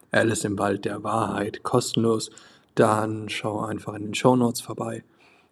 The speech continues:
geh auf meine Seite und melde dich an.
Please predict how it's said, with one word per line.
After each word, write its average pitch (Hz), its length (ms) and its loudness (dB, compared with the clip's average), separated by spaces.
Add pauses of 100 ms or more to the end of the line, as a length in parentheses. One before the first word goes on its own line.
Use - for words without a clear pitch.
(160)
geh 104 280 0
auf 107 400 -8
meine 101 320 -8
Seite 117 680 -2
und 107 380 -10
melde 104 240 -6
dich - 220 -8
an. - 160 -12